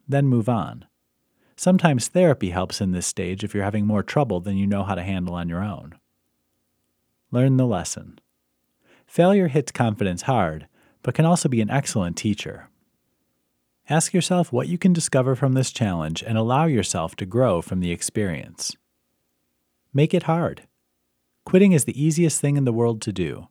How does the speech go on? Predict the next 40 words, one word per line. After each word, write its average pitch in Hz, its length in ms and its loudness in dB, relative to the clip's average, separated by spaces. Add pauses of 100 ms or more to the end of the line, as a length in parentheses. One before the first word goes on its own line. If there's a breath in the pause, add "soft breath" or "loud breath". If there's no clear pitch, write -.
(120)
especially 139 460 0
when 98 160 0
your 92 80 -4
confidence 95 540 -6
is 82 100 -10
shattered. 92 520 -8 (580)
How 147 80 0
to 160 100 2
hang 147 220 2
in 143 140 2
there 147 180 0
and 120 140 0
restore 127 340 0
your 123 140 0
confidence? 143 640 -2 (560)
Making 156 320 2
it 151 100 6
impossible 123 640 -2
to 113 80 -4
give 101 220 -4
up. - 320 -10 (580)
By 120 100 -4
using 156 360 4
accountability 139 720 2
partners 85 440 -4
or 90 80 -4
programs, 80 720 -2 (300 soft breath)
you'll 131 120 0
find 143 280 2
it 107 80 0
harder 160 320 2
to 143 80 0
let 120 220 -2
go 135 160 2
of 135 120 -4
the 143 60 -6
project 101 520 -2
and 92 120 -2
walk 80 260 -4
away. 117 420 -4